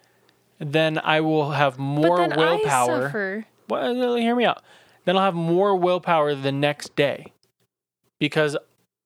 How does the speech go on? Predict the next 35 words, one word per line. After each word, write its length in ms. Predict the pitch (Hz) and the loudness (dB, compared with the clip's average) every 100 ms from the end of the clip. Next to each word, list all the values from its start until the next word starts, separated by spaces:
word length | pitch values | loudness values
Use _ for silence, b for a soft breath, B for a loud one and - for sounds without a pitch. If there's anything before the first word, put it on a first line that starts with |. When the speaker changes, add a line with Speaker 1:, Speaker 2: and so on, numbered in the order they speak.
| - | -6
Speaker 1:
whenever 580 | 147 147 156 160 165 160 | -2 2 2 2 0 0
you 220 | 147 147 | -2 -4
do, 540 | 123 151 147 147 143 - | -4 -2 0 0 -2 -2
I 100 | 147 | -2
think, 300 | 147 160 - - _ | -2 -4 -8 -20 _
like, 320 | 156 151 143 135 - 170 143 | -6 -2 -2 -2 -14 -16 -6
the 320 | 143 135 127 | -2 0 -2
power 200 | - 160 | 0 0
of 80 | 170 | 0
psycho-, 500 | 165 147 - 143 - - | -2 -2 2 0 0 0
power 240 | 180 190 | 0 0
of 100 | 170 | -2
positive 360 | 165 156 156 143 | -2 -2 -4 -4
psychology, 760 | 147 139 143 143 139 139 135 b b b b b - | -2 0 0 0 -2 -6 -6 b b b b b -6
uh, 300 | 139 135 131 | -2 0 0
ted 260 | - 151 143 | 0 -2 0
Talk, 300 | 147 135 151 | -2 -2 -2
really, 160 | 143 | -2
really 240 | 139 135 131 | 0 -2 -2
good 160 | 127 | -6
ted 180 | 139 123 | -6 -4
Talk. 280 | 131 127 - b b b b b b b | -2 -4 -6 b b b b b b b
He 40 | 156 | -2
talks 240 | 151 147 | 0 0
about 460 | 151 139 131 127 - _ _ _ _ _ - | -2 0 0 -2 -6 _ _ _ _ _ -8
training 340 | - 156 156 | -2 0 0
your 100 | 143 | 0
mind, 360 | 131 123 120 - | 0 0 -2 -6
kinda 180 | 151 135 | -4 -2
coming 220 | 139 131 | -2 0
back 160 | 131 131 | 0 -2
to 60 | 135 | -4
that 120 | 139 | -2
neurolinguistic 580 | 131 131 123 123 - - | -2 -2 -2 -4 -8 -4
programming. 540 | 127 123 120 117 117 | -4 -2 -4 -6 -10